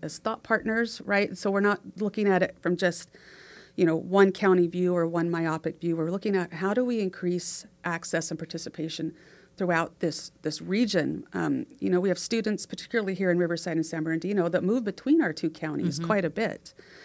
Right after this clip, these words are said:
Speaker 1: And so it's important that, that we work together, uh, to make sure that those students have access no matter where they go, whether they're in Riverside or San Bernardino, and making sure that that continues.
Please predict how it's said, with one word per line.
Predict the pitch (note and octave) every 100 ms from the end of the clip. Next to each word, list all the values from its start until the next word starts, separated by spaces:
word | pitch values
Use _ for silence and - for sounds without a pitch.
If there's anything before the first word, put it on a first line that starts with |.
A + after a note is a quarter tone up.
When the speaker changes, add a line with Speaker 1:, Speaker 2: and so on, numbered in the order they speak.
| - -
Speaker 1:
And | D#3+
so | F#3 E3+
it's | D#3+ - -
important | F3+ G3+ G#3 F3 D3+
that, | - -
that | D3
we | D3+ F3+
work | F3+ -
together, | E3+ E3 D#3 D#3 D#3 - - - - -
uh, | - D#3
to | -
make | F3+ E3+
sure | F3+
that | E3 D#3+
those | F3
students | - F#3 E3+ E3+
have | D#3
access | F3 F3 - F3 E3+ - - - - - - -
no | F3+
matter | F#3 F3+ F3 E3+ -
where | F#3 F#3 A#3+
they | A#3+ D#3+
go, | E3 D3
whether | D#3+ E3+ E3+
they're | F3
in | E3+
Riverside | E3+ E3+ D#3+ E3+ D#3
or | D#3
San | G3 F#3+ E3
Bernardino, | D3 D3+ C#3 D3 D3
and | - E3
making | D#3+ E3+
sure | - E3
that | D#3 - _ _ _ _
that | F3 -
continues. | - - - - - - -